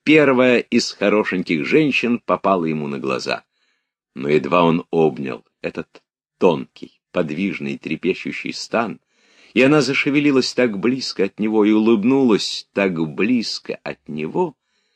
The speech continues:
вино ее прелести ударило ему в голову.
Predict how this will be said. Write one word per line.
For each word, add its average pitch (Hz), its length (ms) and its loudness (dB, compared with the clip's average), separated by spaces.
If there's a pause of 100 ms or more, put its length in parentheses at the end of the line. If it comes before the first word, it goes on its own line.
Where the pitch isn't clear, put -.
(540)
вино 113 400 6
ее 104 260 6
прелести 104 720 4
ударило 85 500 0
ему 67 220 -6
в 64 80 -10
голову. 62 440 -8